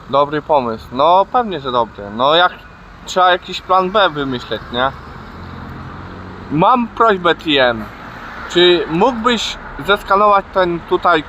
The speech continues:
kod Q R albo ten i spróbować piątaka wysłać? Bo chcę zobaczyć, czy głosowe donaty działają. Albo ktokolwiek. Bo to tylko na test, na test.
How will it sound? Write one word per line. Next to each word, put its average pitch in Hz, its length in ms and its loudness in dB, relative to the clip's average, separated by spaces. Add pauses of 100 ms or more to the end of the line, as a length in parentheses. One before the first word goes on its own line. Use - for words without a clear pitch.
(140)
kod 175 160 4 (180)
Q 170 160 4
R 170 300 4
albo 151 300 4
ten 170 420 2 (580)
i 160 60 -6
spróbować 170 720 0 (100)
piątaka 160 420 0
wysłać? 139 500 0 (520)
Bo 143 140 0
chcę 165 260 0
zobaczyć, 165 380 0
czy - 160 -12
głosowe 151 560 2
donaty 143 460 0
działają. 117 520 2 (240)
Albo 151 220 2
ktokolwiek. 110 600 0 (1040)
Bo - 100 0
to 202 80 2 (640)
tylko 214 220 0
na 202 140 4
test, 156 400 2
na 165 140 2
test. 120 300 2